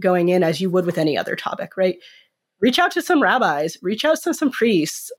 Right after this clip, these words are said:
read as much as you can online to get a background. There are things you're going to say that you just never imagined could have been an issue.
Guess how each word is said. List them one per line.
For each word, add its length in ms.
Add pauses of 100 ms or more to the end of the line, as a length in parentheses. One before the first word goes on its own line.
read 220
as 100
much 160
as 100
you 60
can 180
online 280
to 100
get 220
a 80
background. 500 (800)
There 140
are 160
things 320
you're 140
going 280
to 120
say 420
that 220
you 120
just 220
never 500
imagined 680
could 160
have 160
been 160
an 100
issue. 480